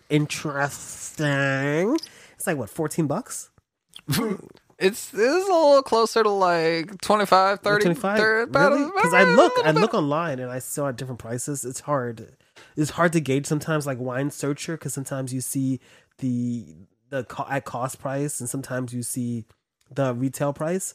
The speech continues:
Speaker 2: Well, look, all right. If you're searching for this in the California West Coast region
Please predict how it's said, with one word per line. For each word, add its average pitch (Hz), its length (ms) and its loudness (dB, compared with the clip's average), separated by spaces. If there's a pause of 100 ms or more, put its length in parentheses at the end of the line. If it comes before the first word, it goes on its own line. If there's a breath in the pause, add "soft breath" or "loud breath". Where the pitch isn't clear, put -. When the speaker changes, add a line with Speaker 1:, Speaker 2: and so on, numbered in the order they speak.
Speaker 2:
Well, 220 160 4
look, 185 400 2
all 165 60 4
right. 113 260 2
If - 160 -2
you're 180 200 6
searching 214 400 0
for 190 120 -4
this 110 560 -2 (160)
in 139 140 4
the 127 280 2
California 135 800 -2
West 127 280 0
Coast 123 280 0
region 104 420 -4